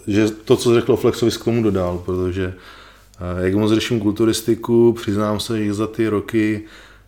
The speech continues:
kdy jsem, tyjo, znal výsledky všech soutěží nazpaměť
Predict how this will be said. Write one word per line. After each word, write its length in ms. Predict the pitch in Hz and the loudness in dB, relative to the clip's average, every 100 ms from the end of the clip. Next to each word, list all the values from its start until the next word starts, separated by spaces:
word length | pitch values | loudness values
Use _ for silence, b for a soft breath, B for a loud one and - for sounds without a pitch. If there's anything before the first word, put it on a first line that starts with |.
| _ - | _ -12
kdy 260 | 90 101 | -6 -4
jsem, 800 | - - 101 101 101 101 101 101 95 92 | -4 -4 -4 -4 -4 -4 -4 -4 -6 -8
tyjo, 440 | - 98 98 101 | -8 -6 -4 -2
znal 300 | 95 95 98 | -2 -2 -2
výsledky 440 | 98 98 101 - 98 | -2 -4 -6 -8 -8
všech 260 | - 98 | -6 -6
soutěží 500 | - 101 95 95 98 | -4 -6 -4 -4 -4
nazpaměť 960 | 98 92 - 104 98 98 98 101 104 | -4 -6 -10 -10 -8 -8 -6 -6 -6